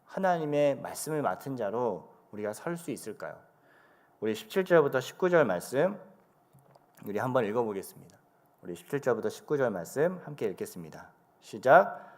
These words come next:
"그러므로 너는 내 허리를 동이고 일어나 내가 내게 명령한 바를 다 그들에게 말하라. 그들 때문에 두려워하지 말라.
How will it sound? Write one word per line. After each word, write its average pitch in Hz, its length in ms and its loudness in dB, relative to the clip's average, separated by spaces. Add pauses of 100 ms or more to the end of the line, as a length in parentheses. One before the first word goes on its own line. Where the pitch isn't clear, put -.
(180)
"그러므로 135 480 8
너는 117 520 6
내 117 160 8
허리를 151 440 4
동이고 120 640 2
일어나 107 560 2 (320)
내가 131 260 10
내게 123 240 6
명령한 131 540 8
바를 113 460 8
다 135 340 4
그들에게 123 560 2
말하라. 95 540 0 (360)
그들 156 340 2
때문에 143 540 8
두려워하지 123 540 6
말라. 92 500 0